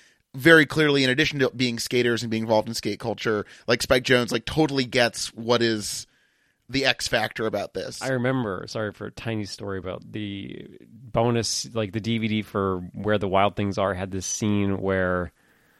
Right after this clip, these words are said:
Speaker 2: they ne-, needed to get the dog to run and bark at the same time to chase the boy as he's running home from his in-, his encounter with the things. And they couldn't get the dog to both run and bark at the same time. And Spike Jonze was like,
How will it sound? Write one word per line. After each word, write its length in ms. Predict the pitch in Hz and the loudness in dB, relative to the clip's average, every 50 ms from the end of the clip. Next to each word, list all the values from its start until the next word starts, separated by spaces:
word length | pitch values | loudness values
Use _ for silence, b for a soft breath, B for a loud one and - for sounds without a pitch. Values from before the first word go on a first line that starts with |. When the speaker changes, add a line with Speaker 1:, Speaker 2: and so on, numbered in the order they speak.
| _ _ _ _ | _ _ _ _
Speaker 2:
they 100 | - 107 101 | -4 -2 0
ne-, 140 | 104 107 110 | 2 2 2
needed 360 | 98 110 120 117 113 107 104 | 0 0 2 2 2 2 2
to 100 | 113 104 | 2 4
get 280 | 104 101 92 - - | 4 4 4 2 -2
the 100 | 101 107 | -2 -2
dog 540 | 95 90 107 101 101 104 107 104 101 101 - | 0 4 6 8 8 8 8 8 6 2 -2
to 160 | - - 104 | 0 2 2
run 280 | 92 87 101 98 104 104 | 4 6 6 6 6 6
and 160 | 101 98 90 | 4 2 4
bark 260 | 95 95 98 101 - | 6 6 6 6 4
at 80 | 110 92 | 0 -2
the 80 | 101 98 | -2 -2
same 260 | - - 101 101 98 | 0 0 2 2 0
time 240 | - 101 101 101 92 | 0 0 -2 0 0
to 60 | 95 | -2
chase 300 | - - 104 101 98 - | -2 -2 -4 -2 -4 -2
the 120 | - 113 95 | -2 -2 0
boy 240 | 92 95 101 98 | 2 4 4 4
as 100 | 98 92 | 4 2
he's 120 | 104 95 87 | 0 0 2
running 280 | 98 95 98 101 98 | 2 4 4 4 0
home 300 | 92 82 95 95 98 101 | 0 -2 0 0 0 0
from 160 | 95 - 98 98 | 0 0 0 2
his 200 | 95 90 87 104 | 0 0 0 -4
in-, 380 | - - 113 104 - - 98 - _ - - - - - | -2 -2 -2 -2 -2 -4 -8 -10 _ -16 -14 -14 -12 -6
his 220 | 113 107 98 92 | -4 -4 -4 -2
encounter 460 | 98 92 - - 104 98 95 98 98 98 | -4 -4 -2 -2 0 0 2 2 2 0
with 140 | 98 90 | 0 0
the 80 | 92 95 | -2 -4
things. 560 | - - 113 113 120 135 147 156 - - - b b b b b b b b b b b b b | 2 4 6 6 8 6 4 4 0 -2 -10 b b b b b b b b b b b b b
And 120 | 113 110 | 4 4
they 40 | 110 | 4
couldn't 220 | - 123 113 110 | 4 4 4 6
get 80 | 113 107 | 6 4
the 80 | - | 4
dog 240 | 95 101 98 98 92 - | 4 6 6 6 4 2
to 120 | - 98 | -2 -4
both 340 | 85 - - 98 101 - - | -2 2 4 4 4 4 4
run 280 | 98 101 95 98 98 | 4 4 6 6 4
and 120 | 98 101 95 | 4 4 4
bark 240 | - 95 95 - 104 | 6 4 4 4 0
at 60 | 92 | -2
the 80 | 95 | -2
same 240 | - - 92 90 90 | -4 -4 -4 -4 -4
time. 280 | - 92 92 95 98 95 | -4 -4 -4 -4 -4 -4
And 120 | 92 95 | -2 -4
Spike 240 | - - 107 98 92 | -2 0 0 0 0
Jonze 240 | - 113 110 107 101 | 0 -2 -2 -2 -2
was 100 | 95 95 | -2 -2
like, 240 | 92 92 - - | -2 -2 -2 -6